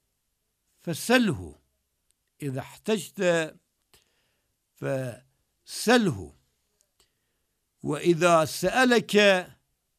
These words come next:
فأعطه، ولا تدخر عنه خيرا، فإنه لا يدخر عنك.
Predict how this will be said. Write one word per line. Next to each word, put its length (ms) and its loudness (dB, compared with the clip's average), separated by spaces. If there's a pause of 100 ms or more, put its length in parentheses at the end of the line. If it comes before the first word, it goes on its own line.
(640)
فأعطه، 640 -6 (1500)
ولا 480 4
تدخر 760 -2
عنه 400 -4
خيرا، 760 -6 (1080)
فإنه 800 -4
لا 260 2
يدخر 720 -2
عنك. 560 -4